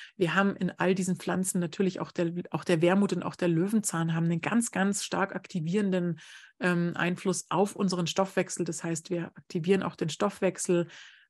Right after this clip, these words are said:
wenn da Entgleisungen stattgefunden haben. Auch wenn man jetzt sagt, "Ich möchte ein paar Pfunde loswerden", kann man einfach mal so ein, so eine Unterstützung mit diesen Formel L E fünf machen. Formel L E fünf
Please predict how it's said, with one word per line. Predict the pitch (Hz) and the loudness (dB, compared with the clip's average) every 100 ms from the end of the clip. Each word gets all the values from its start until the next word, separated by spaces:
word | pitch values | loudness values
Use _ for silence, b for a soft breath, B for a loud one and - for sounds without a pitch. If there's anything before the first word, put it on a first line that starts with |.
| - | -6
wenn | 185 180 | 0 4
da | 180 180 | 4 2
Entgleisungen | 180 - 175 175 170 | 0 0 2 2 0
stattgefunden | 160 170 160 165 - 170 165 160 | -2 -4 -6 -8 -6 -6 -4 -4
haben. | 165 180 | -4 -4
Auch | 175 - | -6 -2
wenn | 196 | 0
man | 185 | 2
jetzt | 180 175 | 0 -2
sagt, | 170 165 | -4 -6
"Ich | 170 | -8
möchte | 175 156 175 | -8 -4 -6
ein | |
paar | - 175 | -6 -8
Pfunde | - 233 220 | 0 4 6
loswerden", | 190 185 190 185 180 175 B B B - | 6 4 2 2 2 0 B B B -2
kann | 240 | 2
man | 240 | 2
einfach | - 208 - | 2 -2 -2
mal | 185 180 | -2 0
so | 180 | 2
ein, | 175 165 165 | 0 0 -4
so | - 175 | -6 -2
eine | 165 160 | -2 -2
Unterstützung | 165 151 - 208 - 190 175 B B B | -4 -4 -2 -2 0 0 -2 B B B
mit | - 180 185 - | 0 2 2 -4
diesen | 170 175 | -4 -4
Formel | 165 165 160 | -4 -2 -2
L | 160 151 | -2 -4
E | 165 | -6
fünf | - 151 147 | -6 -6 -6
machen. | - - 208 - B B B _ | -12 -10 -10 -10 B B B _
Formel | - 226 233 | 4 6 6
L | - 202 | 6 6
E | 220 | 6
fünf | 220 226 226 - | 6 4 2 -4